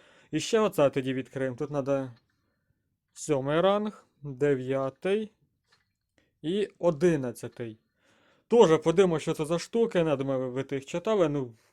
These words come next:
на кожен танк воно різне, на П Т-шку таке. Да? Ну що ж, давайте замітимо, скільки в нас всього є. Так, п'ятдесят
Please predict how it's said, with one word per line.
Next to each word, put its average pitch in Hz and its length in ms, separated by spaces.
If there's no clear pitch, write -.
на 151 120
кожен 151 280
танк 180 420
воно 139 240
різне, 120 360
на 139 100
П 151 140
Т-шку 175 380
таке. 113 380
Да? 151 320
Ну 165 140
що 147 260
ж, - 80
давайте 156 680
замітимо, 143 640
скільки - 340
в 147 40
нас 147 180
всього 165 340
є. 202 200
Так, 156 340
п'ятдесят 160 560